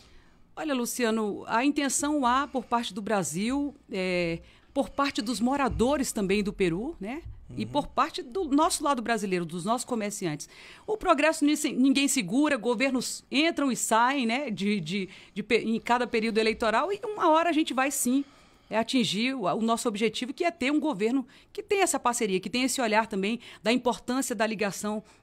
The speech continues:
Speaker 1: né, é, ali entre, com Pucallpa.
Speaker 2: O agronegócio no Acre, é, é um fracasso ou fracassou?
Speaker 1: Olha, ô Luciano, nós estamos engatinhando no agronegócio. Na, eu go-, eu não gosto de falar de agronegócio, né?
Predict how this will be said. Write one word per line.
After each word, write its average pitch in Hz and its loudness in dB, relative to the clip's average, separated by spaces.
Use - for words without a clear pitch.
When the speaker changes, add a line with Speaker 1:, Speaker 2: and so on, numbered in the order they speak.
Speaker 1:
né, 190 -2
é, 175 0
ali 190 -2
entre, 208 -4
com 226 -4
Pucallpa. 156 -6
Speaker 2:
O 202 8
agronegócio 208 6
no 165 4
Acre, 156 4
é, 127 0
é 151 2
um 160 2
fracasso 180 2
ou 147 2
fracassou? 185 0
Speaker 1:
Olha, 285 0
ô 240 0
Luciano, 233 -4
nós 294 2
estamos 330 2
engatinhando 330 2
no 294 4
agronegócio. 208 0
Na, 214 -2
eu 285 0
go-, 240 -4
eu 311 4
não 349 4
gosto 320 0
de 269 -4
falar 262 0
de 214 0
agronegócio, 247 -2
né? 202 -4